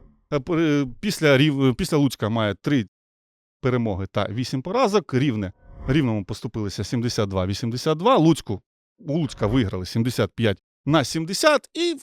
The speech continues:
за великим рахунком доволі непоганий бабл для Запоріжжя. Для того, щоб він став хоч трошки непоганим для Запоріжжя,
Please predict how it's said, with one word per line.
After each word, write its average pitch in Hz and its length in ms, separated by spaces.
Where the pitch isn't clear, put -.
за 277 160
великим 233 480
рахунком 370 420
доволі 302 280
непоганий 185 560
бабл 285 280
для 175 240
Запоріжжя. 143 560
Для 143 120
того, 262 200
щоб 208 180
він 185 100
став 208 220
хоч - 180
трошки 180 320
непоганим 147 560
для 135 180
Запоріжжя, 156 600